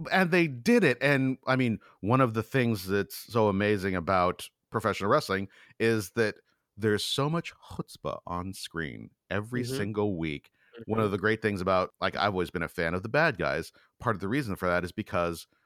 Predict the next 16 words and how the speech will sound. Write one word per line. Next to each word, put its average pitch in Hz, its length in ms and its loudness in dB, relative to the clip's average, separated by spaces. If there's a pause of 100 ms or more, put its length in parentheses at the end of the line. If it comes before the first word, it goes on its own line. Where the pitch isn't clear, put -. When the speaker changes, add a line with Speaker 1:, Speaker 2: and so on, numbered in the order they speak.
(260)
Speaker 1:
it's, - 400 -6
it's - 260 -16 (200)
i-, 87 180 -8
in 90 440 -6
many 95 220 -2
respects, 90 380 -4
like, 82 180 -6
pure 107 460 -2
id. 95 380 -4 (260)
Like, 101 160 -4
you 127 80 -10
can 139 240 -12
do 214 140 -4
whatever 190 400 -2
you 202 120 -2
want 196 300 2